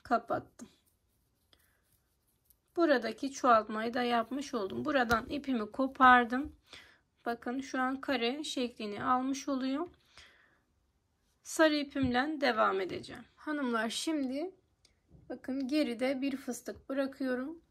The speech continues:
Şöyle herhangi köşe fark etmiyor.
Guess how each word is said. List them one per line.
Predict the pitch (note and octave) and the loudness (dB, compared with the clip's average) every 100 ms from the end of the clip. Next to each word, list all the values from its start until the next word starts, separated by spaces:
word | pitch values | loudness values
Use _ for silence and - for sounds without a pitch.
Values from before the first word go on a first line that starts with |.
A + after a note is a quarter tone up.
| _ _ _ | _ _ _
Şöyle | - - C4+ A#3 | -20 -14 -10 -6
herhangi | B3 C#4+ C#4+ A#3+ A3+ | -2 0 0 -2 -6
köşe | - C4+ C4 | -6 -4 -6
fark | C4 B3+ A#3+ - | -2 -2 -2 -6
etmiyor. | A3+ - G3+ B3 | -10 -8 -10 -8